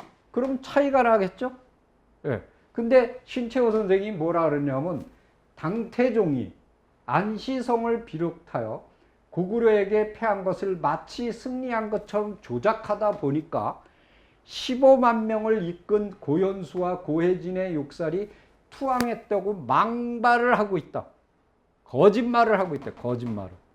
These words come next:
태백일사엔 뭐라고 돼 있냐?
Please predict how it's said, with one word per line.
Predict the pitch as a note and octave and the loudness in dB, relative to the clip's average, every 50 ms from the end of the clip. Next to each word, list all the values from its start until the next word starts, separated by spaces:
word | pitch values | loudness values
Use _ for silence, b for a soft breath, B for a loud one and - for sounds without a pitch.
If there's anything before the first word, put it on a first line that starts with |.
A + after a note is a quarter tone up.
| _ _ _ _ _ _ _ _ _ _ _ _ _ _ _ _ _ _ _ _ _ _ _ | _ _ _ _ _ _ _ _ _ _ _ _ _ _ _ _ _ _ _ _ _ _ _
태백일사엔 | _ - B3 A#3+ C4 C4 B3+ A#3 G3 - A#3+ A#3 A3+ A#3 G3 | _ -4 0 0 2 2 2 0 0 0 -2 -2 0 0 2
뭐라고 | E3 F3 G3 A3+ A#3 A3 G#3+ | 2 4 6 6 4 4 4
돼 | G3 G3 | 4 4
있냐? | G3 F3+ F3+ F#3+ G3+ F#3+ C3+ - - - | 4 2 2 0 0 0 0 -2 -6 -14